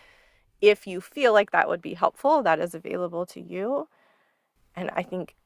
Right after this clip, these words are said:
you're doing all the right things to find support for yourself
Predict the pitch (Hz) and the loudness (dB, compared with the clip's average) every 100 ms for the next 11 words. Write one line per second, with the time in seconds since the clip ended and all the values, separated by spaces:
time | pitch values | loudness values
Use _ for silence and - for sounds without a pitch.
0 | _ _ _ _ - 180 170 175 180 185 | _ _ _ _ -12 -8 -6 -4 -4 2
1 | 175 180 165 - 160 156 - 160 151 151 | 2 2 -2 -4 -8 -8 -8 -10 -6 -6
2 | 156 160 92 - - 185 190 - - 160 | -6 -10 -14 -16 -18 -4 -2 -2 -4 -6
3 | - - - - - 175 - - | -6 -6 -2 2 2 0 -8 -20